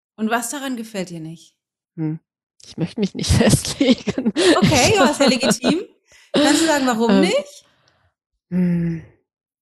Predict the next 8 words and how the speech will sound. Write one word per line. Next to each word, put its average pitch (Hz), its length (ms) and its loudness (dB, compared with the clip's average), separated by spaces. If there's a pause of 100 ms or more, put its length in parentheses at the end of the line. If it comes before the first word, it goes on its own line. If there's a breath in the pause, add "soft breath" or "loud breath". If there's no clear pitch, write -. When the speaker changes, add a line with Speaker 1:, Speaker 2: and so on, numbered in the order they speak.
(1040 loud breath)
Speaker 2:
Nee, 165 460 0 (180)
weiß 165 220 -2
ich 226 140 -6
gar 160 160 -4
nicht. 170 280 -12 (1300)
Warum 175 340 -4
ich 175 120 -8
mich, - 200 -14